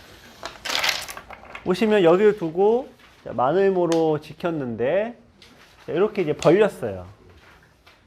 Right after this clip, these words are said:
그러니까 요 모양에서도, 흙이 이 모양에서도 여기를 따라가지 않아요. 저 모양도. 그러니까 벌린 모양이죠, 백이, 흙이,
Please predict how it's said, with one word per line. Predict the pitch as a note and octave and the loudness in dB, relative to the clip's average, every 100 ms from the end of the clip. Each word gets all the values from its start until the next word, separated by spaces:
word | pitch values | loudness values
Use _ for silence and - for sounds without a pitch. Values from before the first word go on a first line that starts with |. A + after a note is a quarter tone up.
| _ | _
그러니까 | - F#3 G3 | -2 6 6
요 | G3 | 6
모양에서도, | D3 F3 F3+ F3 E3+ D3+ C3+ C3 E3+ E3 G2+ F2+ - - _ - - _ _ _ _ _ _ - - _ - | 4 0 0 -2 -4 -6 -8 -10 -8 -8 -8 -12 -20 -20 _ -20 -20 _ _ _ _ _ _ -20 -20 _ -10
흙이 | C4 A3 A3 A#3+ C#4 | -6 0 0 0 -2
이 | G3+ A3 | -2 2
모양에서도 | E3 E3 E3 D#3+ D#3 D3+ A3 F#3 | 4 4 2 0 -2 0 0 4
여기를 | D3+ G3 A#3+ G#3+ A3 D#3 G2+ | 4 2 0 2 2 0 0
따라가지 | G#3+ C#4 C4+ F#3 | -2 0 -2 -6
않아요. | A2+ G2+ F#2 F2 G#2 _ _ _ _ _ | -8 -10 -12 -14 -18 _ _ _ _ _
저 | - | -8
모양도. | C3 G#2+ G2+ F#2 | -6 -6 -8 -14
그러니까 | G2 D#3 | -6 -6
벌린 | - F3 G#3 C#4 B3+ | 2 4 6 4 2
모양이죠, | E3+ C3 A#2 G3+ | 0 -2 -4 -8
백이, | - A2+ F#2+ | -8 -10 -10
흙이, | A#2 D3+ G#2+ | -14 -14 -14